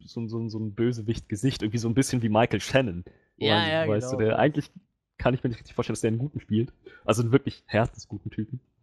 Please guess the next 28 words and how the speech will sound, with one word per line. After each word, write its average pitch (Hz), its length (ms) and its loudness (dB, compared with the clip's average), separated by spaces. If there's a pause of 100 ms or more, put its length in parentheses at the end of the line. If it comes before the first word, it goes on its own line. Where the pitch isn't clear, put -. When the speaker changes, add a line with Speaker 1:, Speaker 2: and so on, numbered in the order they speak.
Speaker 2:
Ja, 123 220 -4 (160)
ja, 107 180 -10
ja. 107 180 -12 (160)
Speaker 1:
Fand - 280 4
ich, - 280 -6 (140)
fand 110 180 2
ich, - 460 -8
ähm, 98 400 0
ganz 95 240 0
gut. 107 240 -2 (600)
Wieder 139 280 10
so 117 100 -2
eine 107 100 -4
schöne 110 220 -4
Parallele 107 440 0
zu - 140 -10
dem 104 140 -2
Spiel. 120 640 -2
Halt - 240 -6
der 107 140 4
Antagonist, 107 560 0
das - 80 -16
dürfte 110 200 -2
dir 98 120 2
nicht 123 160 -2
aufgefallen 110 400 -2
sein, 107 100 -2
aber 104 140 -2